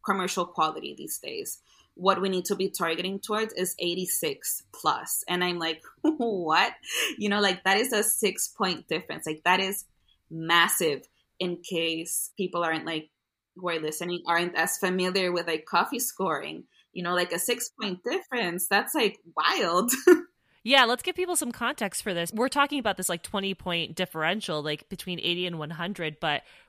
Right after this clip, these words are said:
Speaker 2: coffees do not score in the nineties. I mean, some do. Some very rare coffees do. So we're really talking about a ten point differential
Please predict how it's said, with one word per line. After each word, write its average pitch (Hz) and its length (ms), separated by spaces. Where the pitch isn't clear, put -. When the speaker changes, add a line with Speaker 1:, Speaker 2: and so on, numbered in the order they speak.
Speaker 2:
coffees 214 400
do 202 160
not 180 240
score 165 320
in 139 100
the 135 80
nineties. 117 640
I 220 60
mean, 214 280
some 220 400
do. 151 420
Some 202 240
very 190 300
rare 175 180
coffees 151 420
do. 139 120
So 226 120
we're 226 100
really 269 280
talking 180 300
about 151 160
a - 40
ten 147 280
point - 240
differential 139 720